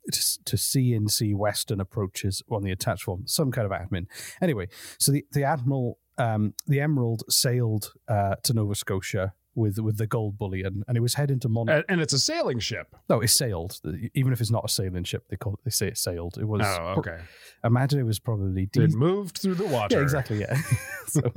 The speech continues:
Speaker 1: they put the sail, they, one of those old wooden ones, they dusted it off. They thought, "This will be a great idea." <laughs> So, um, so it, it left with, um, they left, uh, for Qu-, Montreal, Quebec,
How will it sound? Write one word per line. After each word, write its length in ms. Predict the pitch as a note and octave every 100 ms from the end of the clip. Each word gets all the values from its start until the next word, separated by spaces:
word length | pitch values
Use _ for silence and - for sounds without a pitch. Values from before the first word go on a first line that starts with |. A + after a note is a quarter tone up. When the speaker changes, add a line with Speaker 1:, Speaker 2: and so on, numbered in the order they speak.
| D3 - D3 -
Speaker 1:
they 80 | C#3
put 160 | A#3+
the 60 | F#3+
sail, 260 | - A2+ A2
they, 160 | C3+ - -
one 120 | D#3+
of 60 |
those 160 | E3+ D#3
old 240 | D3+ B2
wooden 260 | A#2+ C3 B2
ones, 320 | G#2+ F#2+ G2+
they 120 | A2
dusted 380 | G#2+ B2 C3+ B2+
it 120 | A2+
off. 300 | G2+ F#2 -
They 100 | -
thought, 260 | - - -
"This 140 | D#3
will 80 | D#3+
be 140 | G#2+ G#2
a 60 |
great 400 | A2 C3+ A2+ G2
idea." 240 | G2 F#2+ -
<laughs> 60 | F#3
So, 340 | - - D#3+ - _ G3+ - B2+ G3 - - E3+ _ - E3 - D3+
um, 300 | C3 C3 - -
so 180 | D3+
it, 200 | C#3+ D3 -
it 100 | C#3
left 340 | D3+ - -
with, 360 | C#3 B2+ A2+ -
um, 440 | A#2+ A2 G#2+ A2 - - - - _ _ _ - - - - - - - - - _ -
they 100 | A#2+
left, 380 | C3 C#3+ - - -
uh, 300 | A#2+ A2 G#2+ -
for 180 | - A#2
Qu-, 240 | - -
Montreal, 400 | B2+ B2+ B2 A2+
Quebec, 560 | - G2+ G2 A#2+ -